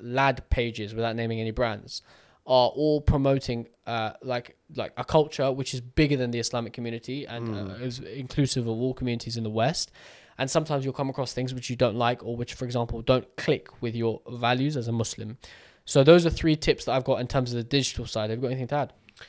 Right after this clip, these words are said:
Speaker 2: You, well, you've, you've nicely mentioned the digital side too,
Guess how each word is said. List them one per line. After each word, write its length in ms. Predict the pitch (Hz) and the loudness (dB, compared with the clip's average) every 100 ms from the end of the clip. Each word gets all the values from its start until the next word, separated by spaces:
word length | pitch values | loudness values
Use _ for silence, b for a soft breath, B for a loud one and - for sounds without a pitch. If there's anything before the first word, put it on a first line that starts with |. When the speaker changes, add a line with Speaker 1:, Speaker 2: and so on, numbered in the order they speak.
| B B B B B _ - | B B B B B _ -16
Speaker 2:
You, 200 | - 147 - - _ _ _ _ _ _ - | -6 -6 -8 -20 _ _ _ _ _ _ 0
well, 340 | 135 135 117 | 4 4 4
you've, 400 | 131 143 135 117 | 4 4 4 0
you've 200 | 120 110 | -2 0
nicely 480 | 127 131 120 - 110 | 4 6 6 2 0
mentioned 500 | 110 107 - 101 104 | 2 0 -2 -6 -6
the 160 | 101 95 | -10 -6
digital 460 | 117 127 127 101 | -6 -4 -6 -8
side 320 | 87 95 90 - | -10 -10 -12 -14
too, 340 | - 98 92 | -16 -14 -14